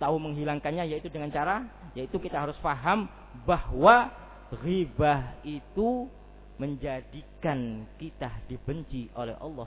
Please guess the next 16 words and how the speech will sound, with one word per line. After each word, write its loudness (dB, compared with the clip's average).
Subhanahu -6
wa -8
taala, 10
dan -4
riba -4
itu -4
menjadikan -10
kita -8
dimasuki -8
oleh -4
Allah -6
ke -10
dalam -6
neraka. -4
Kalau -4
seperti -8